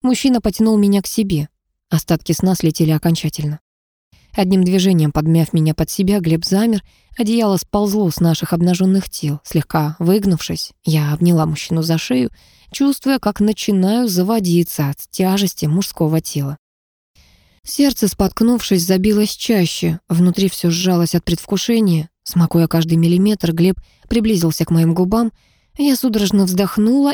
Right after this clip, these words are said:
изнывая от чувственной пытки. "Поцелуй", яростно прошептала я. В моих венах бушевал океан,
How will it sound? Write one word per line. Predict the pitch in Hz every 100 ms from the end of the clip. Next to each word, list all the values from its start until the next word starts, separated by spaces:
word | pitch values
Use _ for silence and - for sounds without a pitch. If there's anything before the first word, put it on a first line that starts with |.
| -
изнывая | 220 208 196 185 202 208
от | -
чувственной | - 185 - 196 190 190
пытки. | - 165 - - 156 _ _ _ _ _ _ _
"Поцелуй", | - - 277 254 196 180 _ _ _ _ _ -
яростно | 175 165 - 170
прошептала | 165 - - 165 165
я. | 165 196 - _ _ _ -
В |
моих | 214 226 202
венах | 220 240 180
бушевал | 175 - 185 196 196
океан, | - 214 180 147